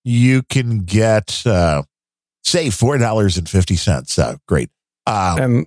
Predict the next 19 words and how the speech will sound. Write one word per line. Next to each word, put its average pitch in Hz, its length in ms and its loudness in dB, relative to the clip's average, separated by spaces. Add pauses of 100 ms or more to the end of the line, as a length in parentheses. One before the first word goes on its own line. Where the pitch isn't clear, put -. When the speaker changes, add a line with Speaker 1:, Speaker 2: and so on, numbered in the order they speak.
Speaker 2:
what 135 200 0
is 143 160 2
the 110 80 0
price? - 500 -4 (180)
Speaker 1:
It 156 200 -2
is 147 200 0
Speaker 2:
'Cause 135 140 4
your 214 140 2
store 196 360 0
is 107 160 0
super 156 400 0
cheap - 300 0
compared 104 400 0
to 110 80 2
what 95 140 2
I 98 80 2
pay. 95 340 -2 (140)
Speaker 1:
Yes, 101 320 -4 (100)
'cause 139 260 -6